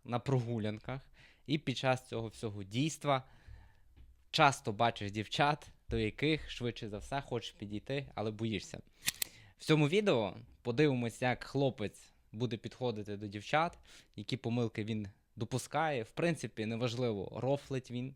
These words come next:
чи, чи не рофлить, чи він просто намагається робити якісь свої перші кроки,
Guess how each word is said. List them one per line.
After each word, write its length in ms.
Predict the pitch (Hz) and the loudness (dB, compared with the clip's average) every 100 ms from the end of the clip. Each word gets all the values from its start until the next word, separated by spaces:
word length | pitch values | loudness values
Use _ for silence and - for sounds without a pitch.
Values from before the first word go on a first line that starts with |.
| - | -14
чи, 340 | - 117 107 101 | -4 -2 -2 -4
чи 160 | - | -4
не 120 | 117 | 0
рофлить, 460 | 117 131 - 123 110 | 2 2 0 -6 -8
чи 140 | - | -6
він 100 | 107 | -6
просто 460 | 98 127 131 123 113 - - 139 - | -4 -4 -2 -4 -4 -6 -16 -16 -10
намагається 540 | 120 117 117 117 110 113 | -2 0 2 2 0 -4
робити 340 | 110 120 - | -2 -2 -2
якісь 240 | 110 113 - | -2 -4 -4
свої 180 | 113 | -4
перші 420 | 107 113 - 104 95 - - - | 0 0 0 -6 -10 -14 -20 -8
кроки, 500 | - 139 175 175 156 | 2 6 6 4 -2